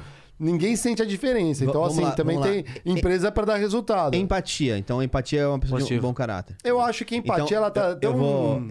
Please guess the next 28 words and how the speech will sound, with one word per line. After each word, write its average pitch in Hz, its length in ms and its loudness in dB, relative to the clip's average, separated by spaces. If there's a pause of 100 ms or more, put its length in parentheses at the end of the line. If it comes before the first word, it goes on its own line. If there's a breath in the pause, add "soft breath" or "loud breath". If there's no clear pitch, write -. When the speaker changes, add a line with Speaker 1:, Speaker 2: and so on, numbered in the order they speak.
(160)
Speaker 2:
eu, 131 180 0 (340)
eu 123 80 2
gosto 135 240 0
de, 123 100 0 (200)
de 113 80 0
um 110 40 2
exercício 104 380 -2
muito 117 200 -6
bom, 98 180 -4
que 95 100 -8
eu 107 80 -2
levo 107 220 0
sempre 139 260 -2
Speaker 1:
Ah. 165 40 -6
Speaker 2:
pro 135 80 -2
extremo 107 500 -6 (260)
Speaker 1:
Vai 135 140 -2
lá. 131 260 -6 (100)
Speaker 2:
pra 113 160 -2
justificar 110 340 -4
um 113 60 -4
ponto. 101 200 -6
Speaker 3:
É 117 40 -4
o 117 40 -4
do 131 80 -2
elefante, 143 400 -2
não, 107 140 -8
né? 101 80 -12